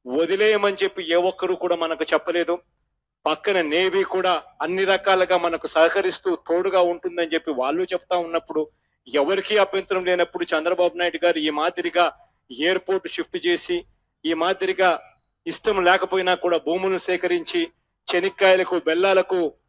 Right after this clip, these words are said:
ఈ మాదిరిగా పేదవాడి భూములు లాక్కునే కార్యక్రమం చేయడం చంద్రబాబు నాయుడు గారికి మంచిది కాదని చెప్పి మరొకసారి గట్టిగా హెచ్చరిస్తూ,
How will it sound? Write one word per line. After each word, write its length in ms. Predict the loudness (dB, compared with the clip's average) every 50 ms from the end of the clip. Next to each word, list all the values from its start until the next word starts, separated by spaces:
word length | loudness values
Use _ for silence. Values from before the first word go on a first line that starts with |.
| _ _ _ -4
ఈ 80 | -4 -2
మాదిరిగా 520 | 0 0 0 0 0 0 -2 2 2 2
పేదవాడి 540 | 2 4 4 4 4 4 4 4 4 2 2
భూములు 340 | 0 -2 -2 -2 -2 -2 0
లాక్కునే 440 | 0 0 0 0 -2 -4 -4 -4 -4 -2
కార్యక్రమం 580 | 2 2 2 2 2 0 -2 -2 -2 -2 -2
చేయడం 380 | -2 -2 0 0 2 2 0 0 -4 -10 _ _ _ _ _ _ -2
చంద్రబాబు 480 | 2 2 4 4 2 2 2 0 2 2
నాయుడు 220 | 2 2 2 0
గారికి 300 | 0 -2 -2 -2 -2 -4
మంచిది 440 | -6 -6 -6 -8 -8 -8 -8 -10 -6
కాదని 380 | -2 0 0 0 0 -2 -6 -6
చెప్పి 240 | -8 -8 _ -8 -8 -8 -10 _ _ _ _ _ _ _ _ -10
మరొకసారి 600 | -6 -2 0 0 0 -2 -4 -4 0 0 0 2
గట్టిగా 360 | 2 0 -2 -4 -4 -2 0
హెచ్చరిస్తూ, 540 | 0 0 0 -2 -2 -4 -4 -6 -6 -4 -4